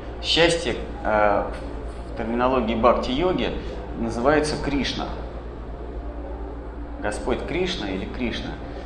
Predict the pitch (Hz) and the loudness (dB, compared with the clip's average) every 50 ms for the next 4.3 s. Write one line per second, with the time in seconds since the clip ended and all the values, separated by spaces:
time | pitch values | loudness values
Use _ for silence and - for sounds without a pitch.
0 | - - 139 139 - - - - - 147 - - - 139 131 120 117 117 117 - | -6 -4 -4 -4 -4 -4 -4 0 2 2 2 4 4 4 4 4 4 2 2 2
1 | - - 165 180 185 - - - 104 90 95 95 95 - - - - - - - | 2 4 4 2 2 0 0 -4 -4 -4 -4 -4 -6 -6 -8 -8 -8 -8 -6 -2
2 | 101 110 110 120 143 165 165 156 156 160 151 135 143 165 170 170 - - 135 - | 2 4 6 6 8 8 8 6 6 6 4 4 4 2 2 2 2 0 0 -2
3 | - 131 123 117 123 135 156 156 147 123 92 90 95 92 143 147 165 - - - | -2 -2 -2 -2 -2 -2 0 2 2 2 2 2 2 2 2 2 2 2 0 0
4 | - - - - - | -2 -4 -6 -8 -8